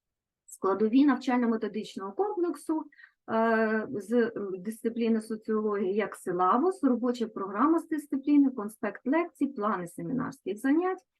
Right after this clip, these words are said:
методичні матеріали до семінарських занять, методичне забезпечення самостійної та індивідуальної с-, роботи студентів, е, презентації, підручники, посібники з дисципліни,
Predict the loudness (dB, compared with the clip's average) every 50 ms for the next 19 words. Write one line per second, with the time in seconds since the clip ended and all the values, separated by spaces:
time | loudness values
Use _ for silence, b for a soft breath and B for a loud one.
0 | _ _ 4 4 4 6 4 2 4 4 2 2 0 -8 -10 -8 -8 -8 -6 -6
1 | -4 -2 0 0 0 0 0 -2 -2 -2 -4 -2 -2 0 0 2 2 0 0 -2
2 | -4 -4 -2 -2 0 0 2 0 0 0 0 -2 -2 -2 -2 -4 _ _ _ _
3 | -2 -2 2 2 4 4 4 2 2 2 0 0 0 -2 -4 -6 -6 -8 -6 -4
4 | -4 -2 -2 -4 -6 -8 -8 -8 -8 -6 -4 -4 -4 -4 -6 -8 -6 -4 -4 -4
5 | -4 -6 -8 -8 -8 -6 -4 -2 -2 0 -2 0 0 -2 -2 0 0 0 0 -2
6 | -4 -4 -6 -8 -10 -8 -8 -6 -4 -2 -4 -4 -4 -8 -12 -8 -8 -4 -2 0
7 | 0 0 0 -2 0 -2 -2 -2 B B B B B B _ -6 -6 -4 0 4
8 | 4 4 6 8 8 8 8 8 4 4 2 2 2 0 0 0 -2 2 4 6
9 | 6 6 4 6 6 4 6 4 0 -2 0 -2 -2 2 4 6 8 10 8 8
10 | 8 4 -2 -2 -4 -10 -8 _ -4 -4 -2 0 2 2 2 0 -2